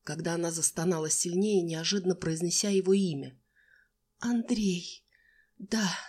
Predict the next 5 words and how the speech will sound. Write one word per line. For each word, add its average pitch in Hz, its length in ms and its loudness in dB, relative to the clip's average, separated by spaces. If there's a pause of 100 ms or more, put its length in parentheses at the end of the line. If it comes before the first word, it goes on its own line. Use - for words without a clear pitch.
(220)
так, 208 400 -2 (480)
нет, 240 300 4
сильнее! 262 680 2 (600)
Ещё! 233 580 6 (680)
Ещё!» 240 580 4